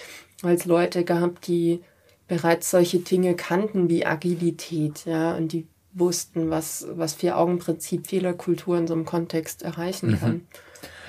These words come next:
Speaker 2: Also du, ich höre daraus, du gehst da mit so einem Managementblick eigentlich. Äh, bist du in diese Engagementszene gegangen und hast dir mal überlegt, wie kann man das hier alles effizienter gestalten, oder?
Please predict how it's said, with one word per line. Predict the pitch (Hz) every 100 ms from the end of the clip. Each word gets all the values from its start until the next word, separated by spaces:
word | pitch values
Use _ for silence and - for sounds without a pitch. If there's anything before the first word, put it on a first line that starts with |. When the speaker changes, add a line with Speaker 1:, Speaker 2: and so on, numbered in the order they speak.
| -
Speaker 2:
Also | 107
du, | 104 117 131 -
ich | 101 110
höre | 117
daraus, | 123 107 120
du | 123 104
gehst | 113 110
da | 123
mit | 117
so | 127
einem | 127 131
Managementblick | 147 107 - 101 101 - 101 101 -
eigentlich. | 101 95 98 98
Äh, | 90
bist | 101 107 117 127
du |
in | 113
diese | 113 104
Engagementszene | 87 110 107 107 113 123 143 143
gegangen | 120 104 98 131
und | 131
hast | 123 -
dir | 120
mal | 110
überlegt, | 107 110 123
wie | -
kann | 104 113
man | 123
das | 120 -
hier | 123
alles | 113 113
effizienter | 104 113 - 147 147
gestalten, | 101 101 101 95 78
oder? | 95 117 151